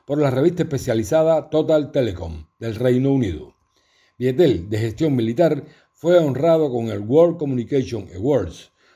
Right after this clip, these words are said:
uno de los premios más prestigiosos de su tipo en el mundo, a partir de la evaluación de cinco criterios. Estos fueron los de alcance de su proyecto, capacidad de satisfacer las necesidades de las personas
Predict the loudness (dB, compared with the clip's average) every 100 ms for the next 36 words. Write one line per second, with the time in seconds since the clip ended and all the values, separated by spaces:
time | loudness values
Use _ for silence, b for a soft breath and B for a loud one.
0 | _ 2 4 4 2 0 -2 0 -2 -2
1 | -4 -4 -4 -4 -2 -2 -2 -2 -4 -4
2 | -4 -2 0 0 2 2 4 2 -2 B
3 | B -6 -4 -2 -2 0 2 2 2 0
4 | -2 -2 -2 -2 -4 -2 -2 -2 -4 -10
5 | -16 -20 _ _ _ _ _ -2 0 0
6 | -4 0 2 4 2 -2 B B -10 -4
7 | -4 0 0 2 0 0 -4 -2 2 2
8 | 0 -2 -4 B B -8 -4 -4 -2 0
9 | 2 0 -2 -4 -4 -4 -2 -2 -2 -4
10 | -6 -8 -4 0 2 0 -2 -8 -6 0
11 | 0 -2 -8